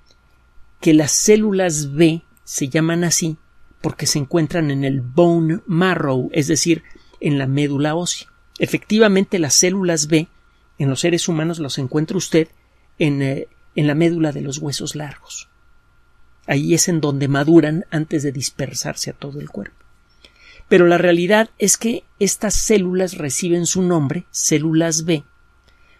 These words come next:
porque fueron descubiertos hace ya bastantes añitos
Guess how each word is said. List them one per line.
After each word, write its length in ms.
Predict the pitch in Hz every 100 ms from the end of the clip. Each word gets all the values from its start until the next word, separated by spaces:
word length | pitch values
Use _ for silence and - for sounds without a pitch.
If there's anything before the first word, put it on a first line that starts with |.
| _
porque 280 | - 170 180
fueron 540 | 160 214 220 233 226 -
descubiertos 920 | 226 175 165 - 180 202 196 160 180 -
hace 220 | 156 170
ya 360 | 170 170 156 _ - _
bastantes 520 | - - - 185 180 170
añitos 540 | 208 214 - 185 -